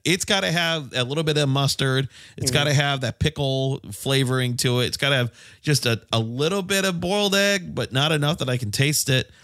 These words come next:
Speaker 1: And it,
Speaker 2: Paprika?
Speaker 1: it's gotta have some paprika in it. It has to have, like, a little bit of bite to it, a little bit of pickly bite.
Speaker 2: Yeah.
Speaker 1: And it, and it has those things, I'm good. If it,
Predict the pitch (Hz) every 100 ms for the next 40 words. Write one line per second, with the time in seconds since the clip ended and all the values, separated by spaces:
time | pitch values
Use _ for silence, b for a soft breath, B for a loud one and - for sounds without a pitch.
0 | B 165 - 185 226 214 214 - b b
1 | b - 147 151 156 160 135 156 180 180
2 | 175 160 131 123 123 - b b b 127
3 | 160 202 175 170 147 147 151 151 139 117
4 | 104 135 135 - 104 107 143 143 127 -
5 | 151 117 107 104 107 92 - _ B 151
6 | 131 123 120 123 113 127 123 - 104 196
7 | 262 208 233 - 214 214 202 - 139 156
8 | 135 135 104 90 - 127 135